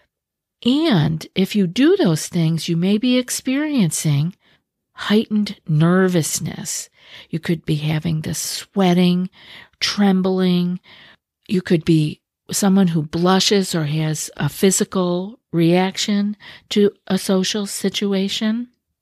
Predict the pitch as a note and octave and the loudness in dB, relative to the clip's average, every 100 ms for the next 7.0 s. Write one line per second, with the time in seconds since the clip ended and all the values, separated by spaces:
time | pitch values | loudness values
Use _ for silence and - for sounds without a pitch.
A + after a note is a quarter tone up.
0 | _ _ _ _ _ - - - - F#3+ | _ _ _ _ _ -20 -20 -8 2 2
1 | G3+ - G#3 - G3 F#3+ G3 G#3 - D#3 | 4 0 0 2 2 2 2 0 2 2
2 | D#3+ E3 - - E3 E3 F3 E3+ - A3 | 2 -2 -6 -6 -6 -4 -4 -4 0 0
3 | B3 - - - _ - D#3+ F3 - D3+ | 0 -2 -20 -20 _ 0 2 2 2 0
4 | D#3 - - D#3 D#3+ - D#3 D#3+ - - | 0 -4 -2 -2 -2 -2 -4 -6 -10 -4
5 | D3+ D#3 D#3 D3 D3+ D#3 - - - _ | -2 -2 -2 0 0 -2 -6 -14 -18 _
6 | - - - - F#3 G#3+ C#4+ - C4 F3 | -20 -20 -14 0 4 4 2 -2 0 0